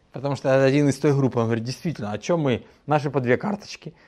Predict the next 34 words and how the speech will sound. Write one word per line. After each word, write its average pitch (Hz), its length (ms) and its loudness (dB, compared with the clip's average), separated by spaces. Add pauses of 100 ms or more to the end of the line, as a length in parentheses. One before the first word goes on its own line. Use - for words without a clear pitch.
(320)
На 135 120 2
одну 143 200 0
перечисляется 127 580 -2
зарплата, 110 560 -2
на 113 80 -6
другую 127 380 0
мы 120 80 0
берем 113 280 2
это. 110 220 -4
Так - 240 -14
почему? 151 320 -10
Зачем?» 143 560 -4 (1800)
Это 165 220 0
мышление, 214 500 0
это - 120 -8
менталитет. 160 800 -4 (2250)
И 147 80 -4
это, 180 340 2
конечно, 175 440 0
это 160 220 0
дух. 123 500 -4 (1160)
Мы 160 120 2
благодарны 170 540 10
Тебе, 147 240 2
Господь 165 600 2
Иисус. 160 500 -6
Спасибо 196 580 -2
Тебе 147 260 -2
за - 120 -8
то, 160 100 -4
что 151 240 -8
Ты 226 480 -2
освободил 165 1160 0
нас 139 560 0